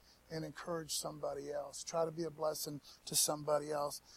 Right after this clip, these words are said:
And that's an amazing thing. And we see the Apostle Paul doing this. So here we go into our study for today. Philippians three and verse fifteen.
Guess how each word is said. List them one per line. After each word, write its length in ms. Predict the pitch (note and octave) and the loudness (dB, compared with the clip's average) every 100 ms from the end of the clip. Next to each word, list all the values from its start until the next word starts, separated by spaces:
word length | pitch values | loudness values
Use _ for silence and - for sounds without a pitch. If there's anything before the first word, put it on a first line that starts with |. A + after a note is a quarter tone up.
| - - | -14 -6
And 100 | D3+ | -4
that's 200 | E3 D#3+ | -2 -4
an 80 | |
amazing 520 | D3+ D#3 D#3+ D#3 D#3 D3 | -2 0 0 -2 -4 -4
thing. 180 | D3+ D3+ | -6 -4
And 80 | D3 | -4
we 60 | |
see 160 | C#3 D#3+ | -4 -2
the 80 | D3+ | -4
Apostle 400 | - D3+ - D3+ | 2 2 2 -2
Paul 240 | D3 C#3+ | -2 2
doing 280 | E3 A#3 A3 | 8 10 10
this. 240 | A3+ A3 - - - - - | 8 4 0 -12 -18 -18 -4
So 380 | - C#4 B3 F3 - - - - | 12 12 12 12 0 -20 -20 6
here 180 | C4+ | 10
we 120 | D4+ B3+ | 12 12
go 180 | B3+ | 12
into 240 | B3 - A3+ | 12 12 12
our 100 | F#3+ | 12
study 460 | - E3+ E3 E3 - - - | 12 8 6 2 -4 -16 -4
for 160 | F3 | -2
today. 320 | E3 F3+ G#3+ D#3 - - - | 0 8 8 8 -2 -20 6
Philippians 420 | A#3 C4+ B3+ A#3+ | 10 12 12 8
three 180 | - A#3+ | 8 6
and 100 | G3+ | 10
verse 180 | A3 G3+ | 10 10
fifteen. 440 | G#3+ - A3 F#3 | 8 8 4 4